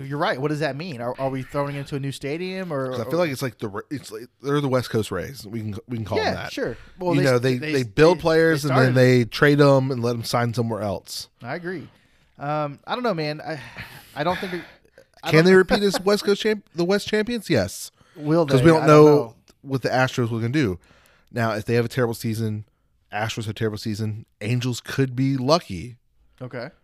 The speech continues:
Speaker 2: Or somehow, some way, this next team we're gonna talk about, get, getting younger, prospects are there. Are they finally get over the hump? And we're talking about the Seattle Mariners. And is the, they were twenty-seven thirty-three. They started making some noise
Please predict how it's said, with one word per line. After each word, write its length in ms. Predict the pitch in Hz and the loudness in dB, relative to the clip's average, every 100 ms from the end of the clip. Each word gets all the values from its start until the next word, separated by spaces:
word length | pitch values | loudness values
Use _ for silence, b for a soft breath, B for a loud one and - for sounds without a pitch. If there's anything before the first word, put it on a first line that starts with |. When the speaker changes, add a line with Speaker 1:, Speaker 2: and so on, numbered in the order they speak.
| _ - | _ 4
Speaker 2:
Or 520 | 208 240 156 131 - _ _ _ _ _ | 10 10 10 4 -4 _ _ _ _ _
somehow, 400 | - 120 120 143 | -6 -2 4 4
some 200 | 135 156 | 4 2
way, 140 | 156 123 | 2 2
this 180 | 110 | 0
next 180 | 135 127 | -4 -4
team 120 | - 139 | -4 -4
we're 60 | |
gonna 60 | 131 | -2
talk 180 | 151 151 | -2 -2
about, 500 | 127 101 90 90 - _ _ _ _ _ _ _ _ _ _ 107 | 0 0 0 -6 -12 _ _ _ _ _ _ _ _ _ _ -8
get, 200 | 117 135 - _ 123 113 | -4 -4 -4 _ -18 -6
getting 240 | 135 165 170 | -2 0 4
younger, 540 | 190 190 113 92 107 _ - _ _ - - | 4 4 0 0 -6 _ -20 _ _ -10 -2
prospects 440 | 143 156 165 - | 0 0 -4 -2
are 60 | 160 | -2
there. 460 | 180 147 110 101 - _ | 2 2 2 -2 -6 _
Are 100 | 110 | -4
they 60 | 110 | 0
finally 240 | 127 127 | 0 0
get 80 | 123 | -2
over 80 | 113 | -4
the 100 | 104 | -4
hump? 340 | 175 160 - B B B _ | 2 2 0 B B B _
And 60 | 135 | -2
we're 60 | |
talking 140 | 139 139 | 0 0
about 60 | |
the 80 | 123 | -2
Seattle 520 | - 127 127 139 131 | -4 2 4 6 4
Mariners. 640 | 113 113 117 104 92 87 - - _ _ _ _ | 4 0 2 0 -2 -4 -8 -18 _ _ _ _
And 120 | 117 113 | -2 -2
is 140 | 104 | -2
the, 160 | 117 113 | -4 -4
they 160 | 123 120 | 0 2
were 100 | 110 | 0
twenty-seven 520 | - 160 151 151 143 | 0 -2 0 -2 0
thirty-three. 380 | 143 143 139 143 | 0 0 0 -2
They 120 | 139 | -2
started 260 | - 156 165 | 0 0 2
making 140 | 160 | -2
some 160 | - 170 | -4 2
noise 580 | 170 170 170 170 - | 4 6 4 0 -8